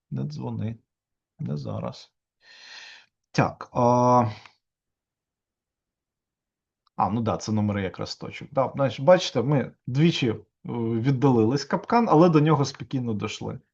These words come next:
Потім знову вдвічі віддалили капкан, але до нього спокійно дійшли. А далі наступний капкан, точка ікс шістнадцять. Щоб до нього дійти,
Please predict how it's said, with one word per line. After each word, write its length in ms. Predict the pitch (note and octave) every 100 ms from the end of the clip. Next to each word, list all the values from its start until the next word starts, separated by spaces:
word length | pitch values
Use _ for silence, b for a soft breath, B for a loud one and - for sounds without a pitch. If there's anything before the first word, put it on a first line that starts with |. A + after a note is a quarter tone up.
| _ _ _
Потім 300 | - F#3 G#3+
знову 320 | D#3 F3+ D#3 B2+
вдвічі 440 | A#2+ C3+ C3 C3+
віддалили 520 | B2 A#2+ B2 A#2 A2
капкан, 440 | G#2 - - G#3+ G#3+
але 200 | C#3 D#3+
до 100 | C#3+
нього 260 | C3+ C3 B2
спокійно 480 | - A2+ B2 A2+
дійшли. 440 | G#2 A2 - - - _ _ b b b _
А 80 | C#3+
далі 500 | B2 G3+ C#4 A3 B2
наступний 520 | C3+ D3+ - F#3 D3+ C3+
капкан, 440 | D3 - A3+ B3+
точка 320 | D#3+ C#3+ -
ікс 120 | C3+
шістнадцять. 580 | - D#3+ - B2+ A2+ -
Щоб 200 | - C#3+
до 80 | D#3+
нього 260 | F3 C#3+ C#3
дійти, 520 | D3 D3+ A3 C4